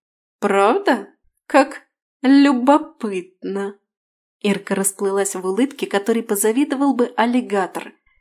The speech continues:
Наверняка кого-то из двух молодых мужчин в ближайшем будущем ожидает новый эротический опыт.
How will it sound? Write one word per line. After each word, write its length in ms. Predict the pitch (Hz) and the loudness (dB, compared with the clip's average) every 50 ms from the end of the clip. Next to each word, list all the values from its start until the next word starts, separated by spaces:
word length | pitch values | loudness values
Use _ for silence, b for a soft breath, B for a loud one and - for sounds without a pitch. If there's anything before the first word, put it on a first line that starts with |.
| _ _ _ _ - | _ _ _ _ -2
Наверняка 600 | 208 220 220 214 214 208 214 208 202 - 330 330 | 2 2 4 4 2 2 0 0 0 -2 -2 -2
кого-то 400 | - 220 220 254 285 285 - 233 | 0 0 0 0 0 0 0 0
из 120 | 226 208 | 0 0
двух 300 | 190 196 226 277 - - | -4 -4 -4 -4 0 2
молодых 480 | 262 233 220 220 208 202 208 208 - - | 2 4 4 2 2 2 2 2 2 0
мужчин 420 | 214 208 202 202 - 254 277 240 | -2 -2 -2 0 2 2 2 2
в 60 | 208 | 2
ближайшем 600 | - 208 196 196 196 196 190 190 - 196 196 190 185 | 2 2 2 2 2 2 0 0 -2 -4 -6 -6 -4
будущем 560 | 196 233 247 285 285 - 320 294 294 302 B B B B B B | -4 -2 0 0 0 2 2 2 2 0 B B B B B B
ожидает 580 | - 302 285 311 294 - 294 302 311 302 302 - | -2 0 2 0 0 2 4 2 2 2 -2 -6
новый 600 | 196 196 196 214 262 339 339 349 339 - - - | -6 -2 0 2 2 2 2 0 -2 -2 -2 -2
эротический 800 | 247 247 247 226 214 - 202 208 - - 226 - - - 247 208 - | 0 0 0 0 -2 -4 -6 -6 -4 -4 -6 -6 -6 -6 -8 -8 -6
опыт. 460 | - 196 185 - - - - - - | -6 -6 -6 -6 -10 -14 -16 -20 -20